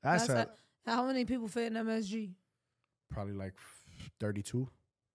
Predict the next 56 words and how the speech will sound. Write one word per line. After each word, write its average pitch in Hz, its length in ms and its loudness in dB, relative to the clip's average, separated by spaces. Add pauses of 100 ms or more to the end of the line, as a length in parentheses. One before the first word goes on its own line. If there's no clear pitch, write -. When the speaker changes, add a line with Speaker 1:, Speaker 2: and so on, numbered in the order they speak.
(300)
Speaker 2:
You 359 140 8
think 427 300 -2
thirty-two 339 460 4
thousand 302 380 2
fit 320 160 2
in 277 80 2
M 277 120 2
S 277 140 2
G? 285 220 2 (280)
MetLife 349 420 4
fit 294 180 -2
twenty 294 240 0
thousand 269 380 2
people. 233 420 -4 (100)
Speaker 1:
Yeah. 110 300 -2 (340)
Speaker 2:
I - 80 4
don't 110 140 6
Speaker 1:
Uh, 113 80 4
Speaker 2:
think, 110 260 2 (400)
I 254 60 4
don't 294 160 0
think 330 160 2
Speaker 1:
I 302 40 10
think 294 100 4
Speaker 2:
M 277 120 8
S 160 60 4
G 285 120 4
Speaker 3:
Oh, - 40 10
yeah, 151 80 12
Speaker 2:
fit. 165 60 12
Speaker 1:
M 151 80 12
S 143 40 8
G 156 60 12
Speaker 3:
it's, 165 80 8
Speaker 1:
is 143 60 6
Speaker 3:
in - 100 10
a, - 40 6
Speaker 1:
like 151 140 2
Speaker 3:
it's 143 140 2
not 165 100 4
a 151 60 2
stadium. 139 340 2
I'm 117 100 0
sorry. 117 220 2
It's 107 140 -4
an 107 80 -2
arena. 107 440 0
So - 140 -4
Speaker 2:
Yeah, 110 80 4
Speaker 3:
it'll - 80 4
Speaker 2:
it's - 80 0
Speaker 3:
probably 135 200 4
be, 131 80 2
like, 123 160 2
Speaker 2:
arena. 127 120 2
Speaker 3:
eighteen. 104 420 -4